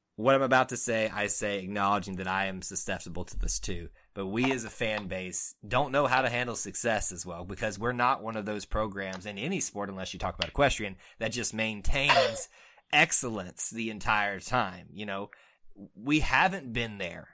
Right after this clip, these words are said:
before in so many years. So when it happens, we're kind of expecting, "No, we should be there the rest of the time." Not, you know, it's usually not as leveled off of a su-, success for most teams that it has been for Alabama. I mean, there's reasons for that. I mean,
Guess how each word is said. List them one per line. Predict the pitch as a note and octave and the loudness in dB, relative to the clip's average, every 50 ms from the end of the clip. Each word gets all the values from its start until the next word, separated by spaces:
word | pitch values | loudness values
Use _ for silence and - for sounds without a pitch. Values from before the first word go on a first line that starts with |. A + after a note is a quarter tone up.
| _ _ | _ _
before | - G#2 F#2 - - G2 F#2+ F#2+ | -4 -4 -4 -4 -4 -4 -4 -4
in | F#2+ F#2 | -6 -6
so | - - G2 F#2+ | -8 -6 -6 -6
many | F#2+ F#2 F#2 F#2 | -6 -8 -8 -8
years. | F#2 F#2 F#2 F2+ | -8 -8 -8 -8
So | - - G#2 | -6 -4 -4
when | G2+ G2+ G#2 | -4 -4 -4
it | G2+ G2+ | -6 -6
happens, | F#2+ - B2+ D3+ F#3 G3 - D3 B2+ A#2 A2+ G2+ | -2 2 2 4 4 2 0 -2 -2 -2 -4 -6
we're | G2 A2+ A2+ | -6 -6 -4
kind | - B2 A#2 A#2 A2+ | -2 -2 -2 0 -2
of | G#2+ G2 | -4 -6
expecting, | G#2+ - - - A#2+ A2 - A2 | -6 -6 -4 -2 -2 -2 0 2
"No, | C3+ C#3+ | 2 2
we | A#2+ A#2+ - | 2 2 0
should | - C3+ A#2 | -2 -4 -2
be | G#2 A#2+ A#2+ | -2 0 0
there | A#2 A2+ | 0 0
the | G#2 G#2 | 0 0
rest | A2 A2 F#2+ - - | 0 -2 -2 -4 -8
of | F#2+ | -6
the | - | -4
time." | F3 F#3+ F3+ C3+ - | -2 0 0 0 -2
Not, | - G#2 G2+ - - | -4 -6 -6 -8 -10
you | - C3+ D3+ | -12 -6 -2
know, | F3+ G3 G3 F3+ E3 _ _ _ _ - - - - - - | 0 0 0 -2 -4 _ _ _ _ -20 -20 -20 -18 -8 -4
it's | F#3 F3+ - - | -4 -2 0 2
usually | B3+ C#4 A#3 A3+ B3 A3+ | 0 0 0 0 -2 -2
not | G3+ F#3 E3+ E3 F3 F3 E3+ D3 - - - - _ - | -2 2 2 4 4 4 2 0 -2 -6 -16 -18 _ -4
as | C3 C3 C#3 C3+ B2 - - - - - _ _ _ _ _ _ _ - - | 0 0 2 2 0 0 -2 -2 -4 -6 _ _ _ _ _ _ _ -14 -6
leveled | - B2+ C#3 D3 D#3+ D3+ D#3 D#3 C#3 | 0 4 6 6 6 6 4 2 4
off | C3+ C3+ C3+ B2 A#2 | 4 4 4 2 0
of | A#2 | -4
a | A2 | -8
su-, | G2+ - A2+ G#2+ G#2 _ - | -8 -8 -8 -10 -12 _ -12
success | - - A#2+ G2+ - - - C3+ B2 A#2 - - | -10 -10 -10 -10 -8 -4 -2 -2 -2 -2 -4 -6
for | - G#2+ | -8 -8
most | G#2 G#2+ G#2+ A2 G#2 - - | -8 -6 -6 -8 -8 -10 -12
teams | - G#2+ G#2 F#2+ F#2+ | -14 -14 -12 -12 -10
that | G2 G2+ | -8 -8
it | F#2+ | -6
has | F#2+ G#2 G#2+ G#2+ F#2+ F#2 | -4 -2 -4 -4 -4 -6
been | F2+ G#2 G2+ G2 | -8 -10 -10 -8
for | F#2+ G2 | -8 -6
Alabama. | F#2+ F#2 F#2 F2+ F2+ F#2+ F#2 F2+ F#2 | -6 -6 -6 -6 -8 -8 -8 -8 -10
I | |
mean, | F2+ F#2+ F#2+ | -12 -12 -10
there's | G2 G2+ E2+ | -10 -8 -2
reasons | F#2 E3 A#3+ C4 E3+ C#3 G#2+ - | 0 2 2 2 0 -2 -4 -6
for | - F2+ | -6 -6
that. | F2 F#2 G2 A2+ A2 | -4 -2 -2 -2 -2
I | F#2+ | -4
mean, | F2+ F2 F2 F2+ | -6 -12 -16 -18